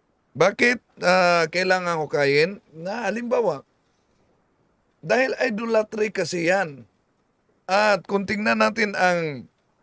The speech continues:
ikalawang hari, Kapitulo twenty-three, versikulo, ah, quince hanggang disisiete, lahat ng mga idolatry ay sinunog, winasak,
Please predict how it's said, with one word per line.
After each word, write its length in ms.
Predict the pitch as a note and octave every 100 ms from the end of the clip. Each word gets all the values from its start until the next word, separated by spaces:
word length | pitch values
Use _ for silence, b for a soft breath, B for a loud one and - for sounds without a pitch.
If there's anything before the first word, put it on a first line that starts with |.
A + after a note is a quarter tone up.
| -
ikalawang 640 | E3+ F#3+ F#3 G#3+ C#4 B3+
hari, 560 | F3+ D#3+ G3+ G3+ D3+ C3+
Kapitulo 480 | D#3+ E3+ E3+ F#3 F3+
twenty-three, 880 | E3 G3+ G3+ G3+ G3 E3+ E3+ E3 - D#3
versikulo, 1040 | E3 D#3+ D3 - F#3 E3+ F#3 F3+ E3 C3 _ _ _ _ -
ah, 160 | D#3+ D#3 -
quince 560 | A3 A#3+ G#3+ F#3 D3+
hanggang 560 | C#3+ E3 D#3+ E3+ E3 D#3
disisiete, 800 | D3+ D#3 C3 F3 E3+ D#3 C#3+ C#3 _ _ _ C3
lahat 640 | E3 G3 F3 G3 B3+ B3+ -
ng 160 | A#3 A3
mga 480 | A3 G#3+ G#3+ - _ _ _ -
idolatry 1300 | F#3+ G#3 F#3 F#3 F#3 G3 G3+ E3+ D#3 D3+ F3+ G3+ _ _ _ _ _ -
ay 240 | F3 F#3+
sinunog, 880 | E3+ F3+ D#3+ F3 F#3 F3+ F#3 F#3 D#3+ -
winasak, 640 | D3+ D3 E3 E3 C#3 D#3